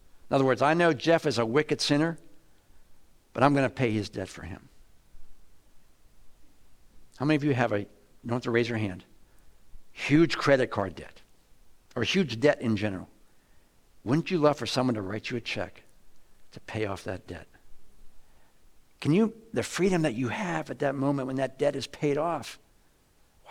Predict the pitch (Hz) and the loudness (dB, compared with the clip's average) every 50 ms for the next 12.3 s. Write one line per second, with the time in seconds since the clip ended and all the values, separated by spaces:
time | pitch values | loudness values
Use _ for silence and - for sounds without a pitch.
0 | - - - - - - - - - - - - - 160 170 - - - 202 196 | -16 -8 -4 -2 -2 -2 -4 -6 -12 -18 -10 -2 2 2 2 4 4 4 4 4
1 | - 165 160 185 175 - 160 151 165 180 180 165 - - 160 165 185 185 175 160 | 4 4 2 2 4 4 2 4 4 4 4 4 2 2 4 4 4 4 2 0
2 | - - - 143 123 110 101 - - - - - - - 185 190 185 180 190 185 | -2 -2 -2 0 0 0 -2 -8 -12 -20 -20 -8 -2 2 4 4 6 6 6 4
3 | 160 - - - - 202 202 208 202 208 - - 160 135 117 107 - - - - | 4 2 -2 2 6 6 6 6 6 2 2 2 2 2 2 -2 -6 -12 -14 -16
4 | - - - - - - - 92 - - - - - - - - - - - - | -18 -18 -20 -18 -14 -10 -10 -10 -6 -4 -2 -2 -2 -4 -6 -10 -14 -14 -14 -18
5 | - - - - - 180 180 165 165 170 151 - - - - - - - - - | -20 -20 -18 -8 -4 -2 0 0 0 -2 -6 -10 -12 -16 -16 -14 -16 -16 -16 -18
6 | - - - _ - - - 156 170 160 - - 160 160 151 160 165 151 - - | -20 -20 -20 _ -14 0 6 6 6 6 6 4 4 4 4 4 0 0 0 -4
7 | 185 - - - - - - - - - - - - - - - - - - - | -8 -8 -8 -10 -14 -16 -14 -14 -14 -14 -14 -20 -20 -20 -20 -20 -20 -20 -20 -20
8 | - - - - - - - - - - - - - - - - - - - - | -16 -14 -12 -10 -10 -10 -12 -12 -14 -14 -16 -16 -18 -20 -20 -20 -20 -20 -20 -20
9 | - - - - - - _ _ - - - - - - _ - - - - - | -20 -20 -20 -20 -20 -20 _ _ -20 -20 -20 -20 -20 -20 _ -20 -20 -20 -20 -10
10 | - - 170 180 180 180 170 - - - - - - - - 226 240 254 220 196 | -4 2 6 8 8 8 8 6 2 -4 -8 -12 -4 4 8 8 10 10 10 8
11 | 214 254 233 202 - - 165 143 110 - - - - - - - - 139 160 185 | 8 8 8 6 4 4 2 2 0 -2 -12 -20 -16 -10 -8 -6 -2 0 2 4
12 | 170 165 135 107 90 | 4 4 2 0 -2